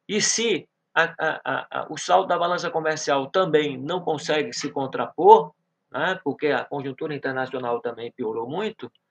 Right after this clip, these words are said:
então você, é, é, é, entrou num período de estagnação econômica, né?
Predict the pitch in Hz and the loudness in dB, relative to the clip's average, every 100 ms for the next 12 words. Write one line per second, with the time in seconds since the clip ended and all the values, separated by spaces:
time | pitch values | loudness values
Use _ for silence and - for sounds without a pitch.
0 | _ _ _ _ _ _ 175 170 196 214 | _ _ _ _ _ _ -10 -2 0 4
1 | 220 220 202 214 220 226 226 226 226 226 | 4 4 2 6 8 8 6 4 4 2
2 | 240 - 180 156 165 - - 143 - 151 | 2 0 -2 0 2 0 -2 -6 -4 -8
3 | 170 - 180 208 220 208 208 214 220 - | -8 -2 0 2 4 4 4 -2 -6 0
4 | 240 233 233 - 220 233 226 196 202 131 | 0 2 -2 0 0 0 0 -2 -4 -10
5 | 147 | -10